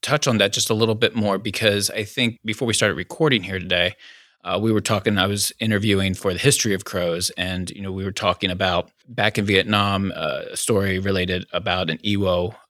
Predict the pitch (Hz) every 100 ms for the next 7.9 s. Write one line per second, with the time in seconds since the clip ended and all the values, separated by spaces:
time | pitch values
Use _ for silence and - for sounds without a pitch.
0 | - 95 - 95 92 95 - - 95 87
1 | 87 - 90 - 92 90 87 82 90 92
2 | 98 92 92 82 82 - 98 92 - -
3 | 98 117 117 98 95 104 92 82 - -
4 | 135 151 135 123 107 - 120 110 110 104
5 | 104 98 95 _ _ 104 92 92 95 92
6 | 87 101 85 - 87 85 82 80 85 90
7 | 92 107 101 110 104 95 87 92